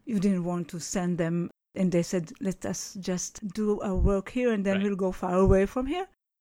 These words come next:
Speaker 1: And I called you again, and they were just before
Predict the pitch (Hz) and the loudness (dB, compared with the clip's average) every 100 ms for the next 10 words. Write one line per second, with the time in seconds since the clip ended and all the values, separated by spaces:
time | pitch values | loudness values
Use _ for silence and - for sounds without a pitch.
0 | _ 269 269 254 - - 240 247 330 330 | _ 0 2 0 -4 -6 -4 -2 -2 -2
1 | 320 311 240 247 247 240 226 220 214 - | -2 -2 -2 -2 -2 -2 -2 -2 -2 -4
2 | 214 220 214 214 190 285 - 214 247 208 | -2 0 0 -2 -4 -6 -4 -6 -4 0
3 | 196 | -2